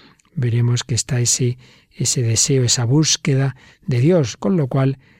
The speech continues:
recordamos aquella otra bienaventuranza, "Bienaventurados los que tienen hambre y sed de justicia", hambre y sed de justicia, porque ellos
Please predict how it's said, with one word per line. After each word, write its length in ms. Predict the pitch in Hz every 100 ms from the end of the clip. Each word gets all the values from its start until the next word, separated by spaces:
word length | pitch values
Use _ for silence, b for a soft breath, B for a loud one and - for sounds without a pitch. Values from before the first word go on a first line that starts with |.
| b
recordamos 600 | 151 135 127 131 135 127
aquella 380 | 123 123 117 120
otra 360 | 113 127 120 - b -
bienaventuranza, 880 | 139 127 123 120 - 123 120 - 127
"Bienaventurados 580 | 120 117 113 123 127 123
los 120 | 113
que 140 | 120
tienen 240 | 120 123 123
hambre 680 | 135 151 147 143 147 160
y 180 | - 147
sed 340 | - 147 143 139 -
de 440 | 135 127 143 -
justicia", 920 | - - 165 - 196 208 - 135 113 104 b b b - 131
hambre 280 | 131 127 123
y 40 |
sed 180 | - 131
de 100 | 131
justicia, 540 | 131 - - 131 135
porque 280 | 120 123 131
ellos 280 | 123 127